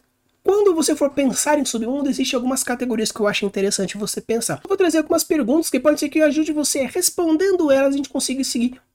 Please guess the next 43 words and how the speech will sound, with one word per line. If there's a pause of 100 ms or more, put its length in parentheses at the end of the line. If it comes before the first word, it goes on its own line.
um
pouco
mais
adiante
dentro
das
suas
categorias
de
submundo.
Qual
é
o
grau
de
abrangência
dessa
organização? (360)
Então,
o
primeiro
ponto
seria
esse:
você
ver
se
essa
organização
é
local,
se
é
espacial,
se
é
o
planeta
inteiro. (340)
Você
tem
que
definir,